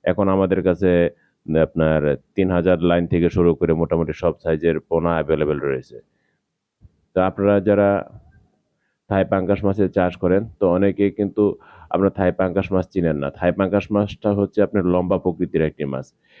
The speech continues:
এটা দেখতে অনেক লম্বা হয় এবং এটা ওজনে অনেক বেশি আসে।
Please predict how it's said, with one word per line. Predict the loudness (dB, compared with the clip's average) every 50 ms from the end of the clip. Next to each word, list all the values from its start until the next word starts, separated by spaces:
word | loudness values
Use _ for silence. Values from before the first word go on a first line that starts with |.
| _ -10
এটা | -6 -2 -2 0
দেখতে | 2 0 0 0 0 0
অনেক | 0 0 0 0 0
লম্বা | 0 0 0 0 -2 0
হয় | 0 0 0 0 -2 -4 _ _ _ -2
এবং | 0 2 2 2 2 0
এটা | 2 2 2
ওজনে | 2 2 2 2 2 2
অনেক | 2 2 0 -2 -2
বেশি | -2 -4 -4 -4 -6 -8
আসে। | -8 -8 -10 -18